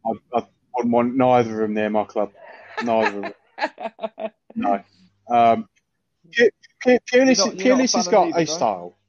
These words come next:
Speaker 2: I think if, if I had to
Speaker 1: That's,
Speaker 2: choose,
Speaker 1: that's how he does it. Um,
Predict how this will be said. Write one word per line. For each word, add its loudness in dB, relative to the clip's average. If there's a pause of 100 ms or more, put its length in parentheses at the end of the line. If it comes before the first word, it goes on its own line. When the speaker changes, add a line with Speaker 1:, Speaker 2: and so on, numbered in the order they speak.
(560)
Speaker 2:
I -8
think -4
if, -4 (160)
if -4
I 4
had -2
to -10
Speaker 1:
That's, -6
Speaker 2:
choose, -8
Speaker 1:
that's -2
how -2
he -6
does -12
it. -20 (720)
Um, 0